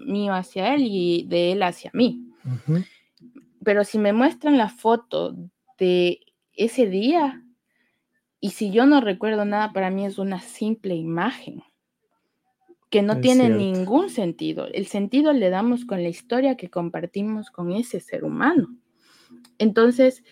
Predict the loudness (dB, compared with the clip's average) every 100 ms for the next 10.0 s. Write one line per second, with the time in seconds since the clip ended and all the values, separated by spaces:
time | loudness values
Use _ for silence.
0 | -20 -20 _ _ _ _ -8 0 4 6
1 | 6 4 2 -2 2 4 4 2 0 0
2 | 0 -2 -4 -4 -4 -4 -4 -6 -6 _
3 | -20 -20 _ _ _ -6 0 0 4 4
4 | 4 2 0 -2 -2 -4 -4 -2 0 0
5 | 0 -4 -2 0 0 -2 -4 -4 -4 -4
6 | -4 -4 -4 -8 _ -10 0 2 2 0
7 | -4 -2 -2 -6 -12 -14 _ _ _ _
8 | -8 -4 0 2 6 6 6 2 0 -2
9 | 0 0 0 0 -4 -6 -10 -16 -18 -18